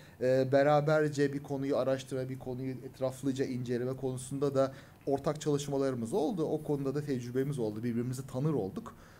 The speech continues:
Bu şekilde işte biraz muhabbet teorisine de devam edelim dedik.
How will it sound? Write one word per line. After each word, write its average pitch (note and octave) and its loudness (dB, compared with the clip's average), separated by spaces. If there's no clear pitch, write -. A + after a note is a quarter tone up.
Bu A3 -4
şekilde D#3 0
işte F3 -2
biraz D#3+ -2
muhabbet D3+ -2
teorisine C#3+ -2
de G3+ 0
devam C#3 2
edelim D3 0
dedik. D#3+ 0